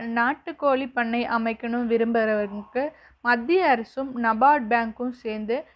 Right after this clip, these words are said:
நாற்பத்தி ஐயாயிரத்தி எழுநூத்தி ஐம்பது ரூபாய் வரைக்கும் நிதியுதவி அளிக்கிறாங்க.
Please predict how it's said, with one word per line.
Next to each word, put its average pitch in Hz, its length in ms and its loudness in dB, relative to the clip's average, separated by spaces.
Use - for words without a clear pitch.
நாற்பத்தி 285 560 0
ஐயாயிரத்தி 240 680 2
எழுநூத்தி 269 500 0
ஐம்பது 233 420 0
ரூபாய் 214 380 2
வரைக்கும் 208 440 -4
நிதியுதவி 226 680 0
அளிக்கிறாங்க. 214 580 -2